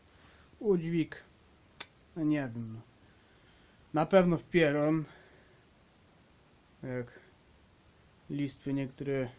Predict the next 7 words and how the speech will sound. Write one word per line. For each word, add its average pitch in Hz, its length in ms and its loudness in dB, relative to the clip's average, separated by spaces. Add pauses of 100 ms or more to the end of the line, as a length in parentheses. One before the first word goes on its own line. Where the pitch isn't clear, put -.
(220)
strzelają, 135 580 -4
no 127 180 -6
to 120 280 -8 (1700)
udźwigu 139 460 0
ma 135 140 2
od 123 200 -6
pierona. 135 440 -4